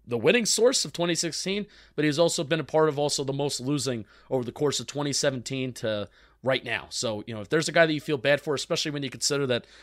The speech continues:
the dude's brains are probably a bunch, it's probably a bunch of mashed potatoes up there with the seventeen thousand concussions that he's had, and the dude's out here and he's playing, he's playing his ass off, and he's the best and most reliable weapon that Daniel Jones has had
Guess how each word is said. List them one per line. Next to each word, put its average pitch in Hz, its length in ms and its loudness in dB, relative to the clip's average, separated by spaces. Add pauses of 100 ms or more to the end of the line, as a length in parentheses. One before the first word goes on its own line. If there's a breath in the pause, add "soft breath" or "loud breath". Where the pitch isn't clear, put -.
(120 loud breath)
the 127 60 -4
dude's 151 340 0
brains 156 460 0
are 143 140 0
probably 147 320 0
a 135 40 -4
bunch, 143 240 -4
it's 135 180 -10
probably 160 260 0
a 147 40 -2
bunch 147 200 -2
of 131 60 -4
mashed 151 260 -2
potatoes 151 400 0
up 147 140 -4
there 151 160 4
with 135 140 -4
the 101 160 -4 (240 loud breath)
seventeen 156 480 0
thousand 147 360 2
concussions 151 480 -2
that 147 80 -2
he's 139 140 -4
had, 135 260 2
and 104 140 -8 (420 soft breath)
the 127 80 -8
dude's 156 300 6
out 151 180 4
here 165 320 2
and 117 220 -4 (400 soft breath)
he's 147 300 -2
playing, 170 400 2
he's 160 140 -2
playing 165 300 2
his 165 140 2
ass 165 280 4
off, 170 320 4
and 131 180 -4
he's 135 460 0 (320 soft breath)
the 123 100 -2
best 165 540 4
and 156 100 -2
most 151 240 0
reliable 143 460 2
weapon 135 320 0
that 123 160 -6
Daniel 135 260 -2
Jones 127 300 -4
has 117 120 -6
had 110 280 0